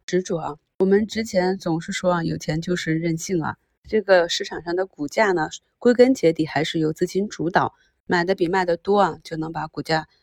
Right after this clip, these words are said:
拉回去啊。所以如果我们有足够多的资金量，把自己看好板块的个股啊，慢慢的在底部去进行一个建仓，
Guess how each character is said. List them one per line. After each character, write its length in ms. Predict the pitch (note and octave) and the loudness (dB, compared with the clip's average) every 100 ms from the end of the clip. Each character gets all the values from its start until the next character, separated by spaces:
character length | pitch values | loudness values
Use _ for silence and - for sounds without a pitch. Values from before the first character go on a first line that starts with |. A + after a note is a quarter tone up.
| _ | _
拉 180 | - E3+ | 0 2
回 160 | F3+ F3 | 2 0
去 180 | - G#3+ | 0 0
啊。 140 | D3+ | 0
所 160 | - E3 | 0 2
以 240 | D#3+ D#3 - _ | 2 0 -8 _
如 160 | F3 | -2
果 160 | F#3 F#3 | 4 6
我 80 | E3+ | 6
们 140 | D3 | 4
有 120 | D#3 D3+ | 2 0
足 180 | - D#3+ | 0 0
够 140 | F#3 | 2
多 160 | F3+ F3+ | 2 4
的 160 | F3 | 2
资 80 | E3+ | 0
金 180 | - G3 | -2 2
量， 220 | G3+ E3 - - _ | 2 0 -6 -20 _
把 160 | D#3+ | -4
自 140 | D#3 F#3 | -4 -2
己 100 | D#3+ | -2
看 240 | - F#3+ | 0 -2
好 220 | F3+ D3 | -2 -2
板 220 | E3 D3+ | 0 -2
块 180 | D#3 F3 | 0 -2
的 120 | E3 | -2
个 220 | E3+ A#3 A3 | -2 0 0
股 120 | D#3 | 0
啊， 100 | D3 | -2
慢 180 | E3+ E3 | -2 -2
慢 220 | E3+ E3 | 0 0
的 160 | D#3 | -2
在 240 | D#3 E3 D#3+ | -4 -4 -2
底 180 | D#3+ E3 | -4 -2
部 280 | G3+ G3 - - - - | 2 2 2 -14 -16 -6
去 180 | - | -4
进 180 | E3 F3+ | -2 -2
行 200 | F3 D#3+ | -2 -2
一 60 | D#3+ | -2
个 100 | F3 | -4
建 240 | F3 G3 | 0 0
仓， 300 | F3 F#3+ G#3 | 0 0 0